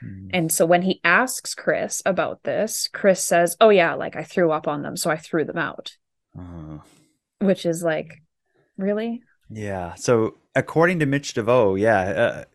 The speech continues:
Speaker 1: Chris wasn't sleeping on the polo coach. He was in, or on the polo mattress or whatever. Instead, he was on a different coach. The mattress and its blankets were gone. Chris says he puked on them and chucked them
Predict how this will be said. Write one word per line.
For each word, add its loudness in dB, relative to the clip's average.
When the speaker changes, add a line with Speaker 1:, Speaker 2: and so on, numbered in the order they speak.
Speaker 1:
Chris 0
wasn't 4
sleeping 0
on -2
the -2
polo 2
coach. 0
He -6
was -6
in, -4
or 6
on 0
the -2
polo 4
mattress -6
or -6
whatever. 0
Instead, 2
he 2
was 0
on 0
a -4
different -4
coach. 0
The 4
mattress 2
and -2
its -8
blankets -6
were -8
gone. -2
Chris 4
says 6
he -2
puked -2
on 2
them 0
and -6
chucked 2
them -4